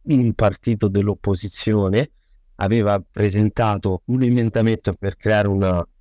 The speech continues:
commissione parlamentare che indagasse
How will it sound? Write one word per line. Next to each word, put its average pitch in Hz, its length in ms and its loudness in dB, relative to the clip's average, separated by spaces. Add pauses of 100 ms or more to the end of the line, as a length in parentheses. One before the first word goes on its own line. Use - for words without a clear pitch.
(120)
commissione 110 1200 0
parlamentare 104 1000 0
che - 120 -6
indagasse 104 1000 0